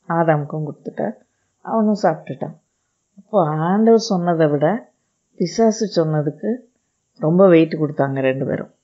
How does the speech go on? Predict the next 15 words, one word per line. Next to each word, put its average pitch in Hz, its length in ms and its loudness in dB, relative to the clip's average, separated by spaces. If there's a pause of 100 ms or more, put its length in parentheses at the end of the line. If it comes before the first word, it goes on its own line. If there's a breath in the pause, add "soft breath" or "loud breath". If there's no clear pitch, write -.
(180)
அதுதான் 160 360 2
அவங்க 160 180 2
செஞ்ச 147 280 -6 (100)
தப்பு. - 320 -6 (640 soft breath)
அதனால 165 540 4 (100)
என்னாச்சு, 160 560 -2 (600)
அந்த 147 300 -2
உறவை 175 360 6
விட்டு 156 280 0 (540)
ஆண்டவர் 196 440 2
அவங்கள 156 300 4
பிரிச்சுலாம் 156 680 -2
ஒண்ணும் 151 280 -4
பண்ணல. 160 320 -4 (640)
அவனுக்குள்ளவே 175 800 4